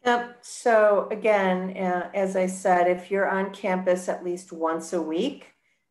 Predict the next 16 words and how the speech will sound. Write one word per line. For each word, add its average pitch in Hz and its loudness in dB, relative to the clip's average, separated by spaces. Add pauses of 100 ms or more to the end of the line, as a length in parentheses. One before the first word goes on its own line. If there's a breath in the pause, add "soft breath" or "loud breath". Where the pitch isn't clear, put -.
(160)
uh, 175 0
you 185 0
will 175 0
be 170 -2
in 160 -2
the 156 -2
next 156 -8
phase, 147 -2
which, - -10
uh, 147 -6
starts - -6
in 147 -10
the 143 -10
beginning 139 -8
of 139 -12
February. 127 -8